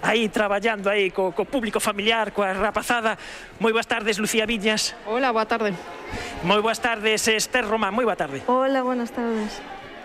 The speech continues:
Speaker 1: Lucía Viñas, vos sodes, eh, do grupo de Tolla de Contaminación Mariña, vos sodes os que fixestes ese skate room. Eh, bueno, non contaminades a rúa, a, a ría que estemos aquí al lado. Que lle contades aos rapaces?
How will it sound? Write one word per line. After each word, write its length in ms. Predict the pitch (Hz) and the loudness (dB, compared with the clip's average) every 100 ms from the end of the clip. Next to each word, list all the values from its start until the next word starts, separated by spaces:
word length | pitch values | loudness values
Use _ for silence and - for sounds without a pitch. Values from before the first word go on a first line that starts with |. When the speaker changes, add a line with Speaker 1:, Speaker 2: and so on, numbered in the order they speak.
| - - | -14 0
Speaker 1:
Lucía 320 | 202 208 247 | 2 4 2
Viñas, 420 | 226 247 175 156 170 | 2 2 2 0 0
vos 320 | 190 226 233 | 2 2 2
sodes, 420 | - 240 233 247 214 | 2 2 2 2 2
eh, 80 | 214 | 0
do 140 | 190 196 | 2 -2
grupo 160 | 220 | 0
de 80 | 208 | 0
Tolla 240 | 240 247 | 2 0
de 80 | 226 | 0
Contaminación 800 | 202 190 185 185 190 175 - 254 | -2 -2 -2 -2 0 -2 0 0
Mariña, 480 | 202 190 262 170 151 | 2 2 2 0 0
vos 160 | 185 196 | 0 0
sodes 240 | 208 180 | 0 0
os 60 | 175 | -2
que 80 | 185 | -2
fixestes 240 | 202 175 | -2 0
ese 140 | 190 - | 0 2
skate 160 | 214 185 | 2 2
room. 240 | 240 311 - - - - - - | 0 -2 -8 -14 -14 -14 -16 0
Eh, 240 | 190 190 190 | 2 4 4
bueno, 240 | 226 185 120 - - - | 2 0 -4 -14 -14 -2
non 200 | 214 247 | 0 2
contaminades 640 | 247 226 208 214 202 190 185 | 0 0 0 0 0 0 0
a 40 | 185 | 0
rúa, 240 | 269 214 - | 0 0 2
a, 320 | 202 196 214 | 0 2 0
a 40 | - | 2
ría 280 | 214 185 | 2 2
que 80 | - | 0
estemos 280 | 214 240 185 | 0 0 0
aquí 120 | 196 190 | 0 2
al 40 | 233 | 0
lado. 200 | 190 135 - - | 0 -4 -8 -2
Que 40 | 262 | 0
lle 80 | 247 | 2
contades 280 | 208 208 185 | 2 0 0
aos 80 | 160 | -2
rapaces? 480 | 160 - - - | -4 -6 -8 -8